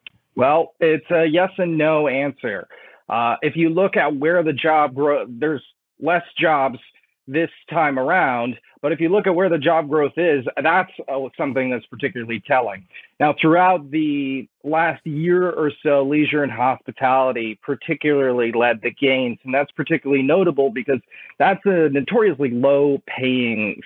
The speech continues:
sector. Uh, you're looking at a sector that allows the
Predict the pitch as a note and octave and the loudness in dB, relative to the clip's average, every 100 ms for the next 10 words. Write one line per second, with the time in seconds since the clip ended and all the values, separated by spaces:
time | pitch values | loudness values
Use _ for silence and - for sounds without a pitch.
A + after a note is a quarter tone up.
0 | - A#2 - - - G#2+ B1+ - - - | -2 -2 -2 -12 -4 -4 -4 -10 -20 -20
1 | _ - A2+ A2 B2 B2 B2 A#2+ A2+ A2 | _ 0 2 2 0 0 -2 -2 -2 -2
2 | A2 G#2+ G2+ - A2+ - C#3 - - A#2+ | 0 0 -2 -4 -8 0 -2 0 -2 0
3 | A#2 A#2 A2+ A#2+ A2 G#2+ A2 A2 - _ | 2 0 2 2 2 2 2 -2 -8 _
4 | _ _ B2 | _ _ -4